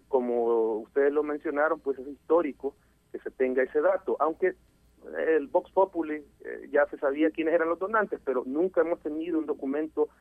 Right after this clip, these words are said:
que respalde oficialmente esas donaciones, ¿verdad? ¿Y quiénes son los donantes? Ahora lo tenemos, esa es diferencia. Eh, pero todavía falta, como lo mencionaba, creo que Ga-, Gabriel lo mencionó hace un momento, faltan los donantes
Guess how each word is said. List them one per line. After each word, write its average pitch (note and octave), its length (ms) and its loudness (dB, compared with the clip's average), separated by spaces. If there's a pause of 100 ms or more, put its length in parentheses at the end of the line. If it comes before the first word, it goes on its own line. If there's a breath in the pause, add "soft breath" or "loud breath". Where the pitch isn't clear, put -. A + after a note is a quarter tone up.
(260 soft breath)
que C3+ 80 -2
respalde C#3+ 640 0
oficialmente D3 880 -2 (420)
esas C3+ 320 0
donaciones, C#3 680 0
¿verdad? G#2+ 180 -2
¿Y A2 80 -6
quiénes B2+ 260 -2
son B2+ 120 -4
los B2 100 -4
donantes? C#3+ 560 0
Ahora A#2 240 4
lo A#2 140 -2
tenemos, C3+ 440 0
esa B2 120 -4
es A#2 60 -16
diferencia. C3+ 680 -2 (400 soft breath)
Eh, A#2+ 340 -2 (380)
pero F#3+ 500 4
todavía C#3+ 480 2
falta, E3 720 0
como A#2 440 -4
lo A#2 120 -8
mencionaba, A#2+ 420 -2
creo D3+ 220 0
que C#3 100 -2
Ga-, G#2+ 300 0
Gabriel C3 380 -2
lo C#3 60 -2
mencionó B2+ 340 -4
hace D3+ 100 -8
un D3+ 60 -6
momento, D#3 420 -6 (320 soft breath)
faltan C#3+ 320 2
los D#3+ 100 -2
donantes D#3 480 -2